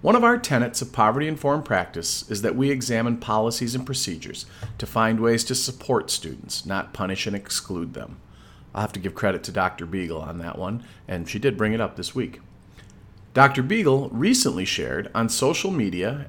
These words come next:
and in the training I was in that without poverty-informed supports, a student in the crisis of generational poverty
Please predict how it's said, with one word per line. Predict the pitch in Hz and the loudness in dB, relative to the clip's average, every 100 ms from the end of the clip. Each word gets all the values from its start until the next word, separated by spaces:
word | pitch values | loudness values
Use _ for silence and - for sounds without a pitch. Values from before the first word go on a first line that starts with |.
| 113 | 0
and | 135 160 | 0 2
in | |
the | 147 | -2
training | 131 165 120 80 | 0 2 2 0
I | 71 | -4
was | 67 - | -4 -4
in | 71 131 - - - | -4 -6 -6 -16 -4
that | 127 147 | 2 2
without | 139 156 151 | 4 2 0
poverty-informed | - 135 156 190 196 190 160 165 | 4 4 6 2 0 0 -2 0
supports, | 160 151 - 107 107 | -2 -2 2 2 0
a | 104 | -4
student | - 151 170 185 | -2 -2 -2 -2
in | 127 113 | -2 -2
the | |
crisis | - 127 151 - 151 | 0 2 2 2 -2
of | - | -4
generational | - - 143 147 156 165 160 | 0 0 2 0 0 -2 -4
poverty | - 101 87 90 90 | -2 0 0 -2 -8